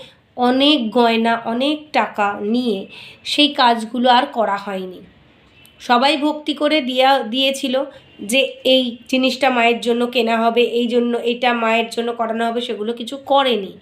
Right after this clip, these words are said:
ফোন করে করে হয়রান হয়ে গেছে, তাদের কিছু দেখাতে পারেনি যে হ্যাঁ কিনেছি।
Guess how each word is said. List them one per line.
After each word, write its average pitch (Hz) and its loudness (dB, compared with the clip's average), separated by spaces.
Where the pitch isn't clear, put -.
ফোন 339 4
করে 330 2
করে 311 2
হয়রান 277 4
হয়ে 285 0
গেছে, 277 -2
তাদের 262 -6
কিছু 277 -6
দেখাতে 240 -2
পারেনি 208 -2
যে 220 -4
হ্যাঁ 220 -2
কিনেছি। 214 -6